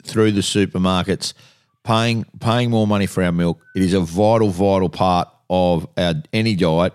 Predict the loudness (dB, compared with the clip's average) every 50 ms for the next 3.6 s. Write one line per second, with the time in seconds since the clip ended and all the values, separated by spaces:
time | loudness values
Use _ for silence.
0 | -4 -4 -4 -4 -2 -2 0 0 2 2 0 0 0 0 -2 -2 -2 -2 0 2
1 | 2 2 2 2 2 0 0 0 -2 -2 -2 -2 0 0 -2 -2 -2 -4 -2 -2
2 | -4 -4 -2 -4 -2 -2 -2 0 0 0 0 0 0 0 0 -2 -4 -8 _ -20
3 | _ _ _ _ -4 0 2 2 2 0 -4